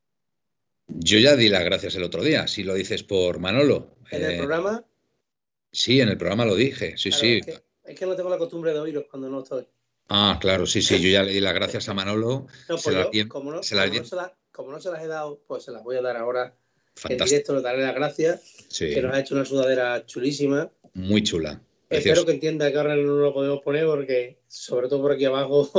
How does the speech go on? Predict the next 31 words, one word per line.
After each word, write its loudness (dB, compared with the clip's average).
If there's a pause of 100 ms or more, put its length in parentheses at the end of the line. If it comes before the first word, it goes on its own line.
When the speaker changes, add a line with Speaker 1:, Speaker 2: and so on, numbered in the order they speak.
(180)
Speaker 2:
<laughs> 0 (340)
no 2
está 2
la 4
cosa 2
para 0
ponerse -2
sudadera. -2 (160)
Speaker 1:
No, 0
hombre, 0
ya, -10
ya, -4
ya -2
llegará -2
septiembre, 2
Speaker 2:
Ya, -8
Speaker 1:
octubre, -2
Speaker 2:
no -6
Speaker 1:
noviembre, 4
Speaker 2:
sé. -6
Speaker 1:
¿sabes? -10
Esa -2
Speaker 2:
Él, 2
Speaker 1:
época 0 (440)
Speaker 2:
él -4
siempre -2
me 0
ha, -4
me -4
ha -2
comentado -2